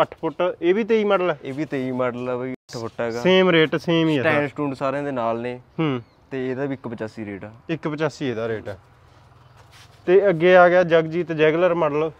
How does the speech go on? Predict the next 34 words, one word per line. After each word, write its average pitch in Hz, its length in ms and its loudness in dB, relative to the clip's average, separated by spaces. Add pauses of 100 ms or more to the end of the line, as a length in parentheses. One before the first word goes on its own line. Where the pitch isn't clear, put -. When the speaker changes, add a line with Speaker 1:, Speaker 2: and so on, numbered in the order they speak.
(160)
Speaker 1:
ਫਿਰ 143 160 0
ਇਹ 170 180 2
ਵੀ 214 80 0
ਤੇਈ 214 260 0
ਆ 202 60 2
ਬਾਈ? 196 140 0
Speaker 2:
ਇਹ 143 40 -2
ਵੀ 147 120 -2
ਤੇਈ 143 320 -4
ਮਾਡਲ 127 380 -2
ਆ 123 80 -2
ਬਾਈ, 131 200 -4
ਅੱਠ 123 160 -6
ਫੁੱਟ 117 260 -10
ਆ, 123 40 -2
ਇੱਕ 120 160 -6
ਲੱਖ 117 200 -8
ਅੱਸੀ 117 220 -12
ਹਜ਼ਾਰ 110 120 -4
ਡਿਮਾਂਡ 101 300 -10
ਹੈ 101 60 -8
ਇਹਦੀ 104 160 -12
ਵੀ। 110 180 -4
Speaker 1:
ਇੱਕ - 180 -4
ਲੱਖ 160 320 4 (100)
ਅੱਸੀ 151 280 -2
ਹਜ਼ਾਰ 151 200 4
ਨਵੀਂ 175 320 2
ਚੱਕ 156 240 -4
ਰੱਖੇ 135 220 -10
ਨੇ 147 120 -8
ਸਾਰੇ 151 280 -4
ਬਾਈ 160 220 -4
ਨੇ। 160 180 -8